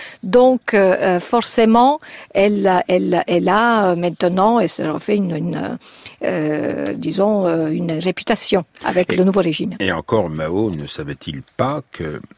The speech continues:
Speaker 2: une fois mort, la comparaison pourrait être faite entre la vieille impératrice et sa veuve, à lui ?
Speaker 1: Ah, ah oui, absolument. Il ne le savait pas encore, et, et une grande comparaison va être faite de façon naturelle, je dirais, parce que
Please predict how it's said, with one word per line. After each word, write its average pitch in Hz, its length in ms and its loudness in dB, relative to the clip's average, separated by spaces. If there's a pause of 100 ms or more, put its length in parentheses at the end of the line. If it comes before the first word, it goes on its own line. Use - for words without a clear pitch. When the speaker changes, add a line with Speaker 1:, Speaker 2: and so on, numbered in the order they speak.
(140)
Speaker 2:
une 82 200 -10
fois 80 340 -6
mort, 110 580 2 (200)
la 82 80 -12
comparaison 82 680 -6
pourrait 80 420 -10
être - 260 -10
faite - 440 -6
entre 78 320 -12
la 73 100 -8
vieille 85 380 -4
impératrice 80 800 -6 (400)
et - 60 -4
sa - 180 -2
veuve, 110 380 2
à - 20 -4
lui ? 233 240 4
Speaker 1:
Ah, 220 260 0
ah 208 260 0
oui, 196 380 -2
absolument. 220 480 0
Il 165 80 -2
ne 185 40 -2
le 185 60 -2
savait 202 280 0
pas 220 260 0
encore, 233 420 2
et, 190 120 2 (100)
et 208 160 4
une 190 300 0
grande 233 420 2
comparaison 185 560 0
va 180 180 0
être 180 380 -2
faite 247 400 0
de 170 140 -4
façon 202 320 -2
naturelle, 202 600 0
je 185 80 -8
dirais, 196 300 0
parce - 300 -2
que 233 260 4